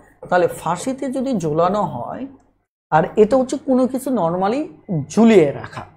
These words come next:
এটা হচ্ছে একটা হ্যাঙ্গার ঝুলিয়ে রাখতে পারেন, কাপড় ঝুলিয়ে রাখতে পারেন, এই টাইপের। আর ফাঁসিতে ঝোলাটা হচ্ছে আমার কি, এই যে ইডি যুক্ত, মানে আমাদের উইক ফর্মটা হচ্ছে যেটা ডি যুক্ত করে করা হয়,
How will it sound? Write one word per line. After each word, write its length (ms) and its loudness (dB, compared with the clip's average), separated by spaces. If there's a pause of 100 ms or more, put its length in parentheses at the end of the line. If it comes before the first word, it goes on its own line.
(220)
এটা 220 -4
হচ্ছে 200 -4
একটা 240 0 (100)
হ্যাঙ্গার 400 2
ঝুলিয়ে 260 -2
রাখতে 260 -8
পারেন, 260 -10
কাপড় 420 0
ঝুলিয়ে 300 -6
রাখতে 260 -12
পারেন, 240 -6
এই 140 2
টাইপের। 380 -8 (640)
আর 100 -2
ফাঁসিতে 580 0
ঝোলাটা 400 2
হচ্ছে 380 -8 (200)
আমার 260 -2
কি, 160 -14 (460)
এই 380 0
যে 300 -2
ইডি 340 4
যুক্ত, 400 -2 (340)
মানে 360 -8
আমাদের 340 4
উইক 340 2
ফর্মটা 340 2
হচ্ছে 260 2
যেটা 280 0
ডি 300 0
যুক্ত 300 -2
করে 240 0
করা 240 2
হয়, 300 -4